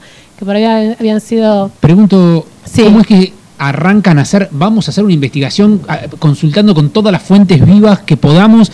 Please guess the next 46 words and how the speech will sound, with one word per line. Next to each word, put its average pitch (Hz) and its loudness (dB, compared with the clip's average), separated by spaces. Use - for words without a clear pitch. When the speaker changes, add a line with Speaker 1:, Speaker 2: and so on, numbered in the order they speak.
Speaker 2:
la 143 2
historia 214 0
de 160 2
la 143 0
familia 160 0
Oestergel? 123 -8
¿De 160 -2
dónde 220 0
surge 131 0
eso? 107 -6
Speaker 1:
Me 220 0
encantaría 254 0
tener 294 2
un 285 2
origen 254 0
épico 185 -2
de 196 2
eso, 226 0
pero 190 0
no 202 2
lo 185 2
hay. 165 -6
Es 233 -4
un 247 0
origen 233 -2
mucho 233 -4
más 226 -4
espurio. 277 2
Eh, 196 2
vino 240 0
un 254 0
editor 285 4
freelance, 262 -2
eh, 185 -2
y 208 -2
me 208 -2
dijo 254 0
si - -4
no 226 -2
quería 233 -2
hacer 247 -2
la 233 2
vida 233 2
de 208 2
Mirta 208 -2
Legrand, 190 -2